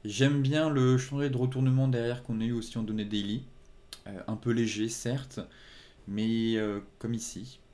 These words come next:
vous voyez, ça avait quand même relancé, hein, euh, beau marteau. Et derrière, c'était reparti un petit peu. Mais bon, ça avait permis quand même de reprendre un peu de hauteur. Donc là, c'est pareil, on a un marteau, euh, vous voyez, euh, pas de mèche haute, une très longue mèche basse, marteau sur une borne basse.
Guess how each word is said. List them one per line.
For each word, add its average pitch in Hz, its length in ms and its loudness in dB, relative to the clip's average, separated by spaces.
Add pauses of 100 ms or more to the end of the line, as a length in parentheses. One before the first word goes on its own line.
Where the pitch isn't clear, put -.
(100)
vous 92 80 -14
voyez, 92 180 -8
ça 95 160 -12
avait 90 120 -8
quand 101 120 -10
même 104 140 -6
relancé, 95 520 -4
hein, 127 320 -4
euh, 87 160 -10
beau 98 220 -4
marteau. 107 480 -2 (920)
Et 98 100 -6
derrière, 95 380 -10
c'était - 260 -14
reparti - 360 -12
un 113 80 -2
petit 131 240 -6
peu. 101 260 -6 (520)
Mais 87 80 -14
bon, 85 240 -12
ça 92 160 -12
avait 87 180 -10
permis 87 360 -10
quand - 160 -16
même 104 120 -8
de 92 80 -8
reprendre 92 380 -8
un 101 60 -8
peu 107 160 -6
de 104 80 -4
hauteur. - 320 -10 (500)
Donc 95 100 -10
là, 127 120 2
c'est 131 160 -4
pareil, 85 440 -8
on 90 60 -10
a 90 40 -8
un 90 120 -8
marteau, 98 580 -8
euh, 85 80 -12
vous 85 80 -14
voyez, 87 520 -10
euh, 82 240 -10
pas 101 80 -6
de 95 80 -4
mèche 95 320 -8
haute, 110 260 -6
une 90 120 -10
très - 180 -10
longue 110 160 -4
mèche 95 260 -8
basse, 110 460 -10
marteau 104 340 -6
sur - 160 -12
une 98 100 -6
borne 95 220 -8
basse. 107 460 -6